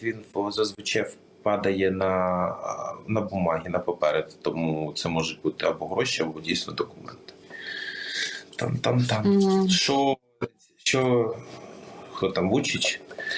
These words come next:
Speaker 1: Е,
Speaker 2: Ага, Сербія. Чи, як це вплине на стосунки, бо там, е, Вучич чи, чи не Вучич, чи прем'єр прям б'є по столу, е, вимагає від російської сторони.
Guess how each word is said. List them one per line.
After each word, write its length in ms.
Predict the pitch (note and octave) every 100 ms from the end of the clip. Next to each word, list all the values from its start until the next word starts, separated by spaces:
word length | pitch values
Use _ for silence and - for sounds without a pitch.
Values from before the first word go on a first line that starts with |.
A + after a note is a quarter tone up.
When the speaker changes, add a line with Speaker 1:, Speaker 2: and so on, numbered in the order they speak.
| - - - - -
Speaker 1:
Е, 240 | - F#3+ - - - -
Speaker 2:
Ага, 280 | A3 G#3 G3
Сербія. 500 | - D4 F#3 F#3+ E3+
Чи, 260 | - -
як 380 | A#3 G3 A3+ C#4
це 80 | -
вплине 420 | - A3+ A#3 G#3
на 360 | G3+ G3 F#3 F#3 - _ _ _ _ _ _ _ -
стосунки, 400 | F#3+ C#4 D4 G#3+
бо 60 | E3
там, 220 | E3+ D#3 - _ - - - -
е, 160 | F3
Вучич 440 | F#3 F3 C4+ - G3+
чи, 580 | - - - G3 F#3+ F3+ - -
чи 180 | - F#3
не 100 | F3+
Вучич, 460 | D#3 F3+ G3+ F#3 D#3
чи 220 | - E3+
прем'єр 600 | D#3 F3 E3 E3 G#3+ G#3+
прям 260 | F#3+ F#3 E3+
б'є 260 | D3+ F#3+
по 140 | F#3 F3
столу, 680 | - F3 E3 G3+ A3 A3 - - - -
е, 40 | E3+ E3+ E3+ E3+ E3 D#3+
вимагає 680 | C#3+ E3+ F#3+ F3+ G3+ G#3 E3+
від 200 | E3+ E3
російської 540 | E3 - G3 - F3+
сторони. 680 | - F3 E3 E3 E3+ F3+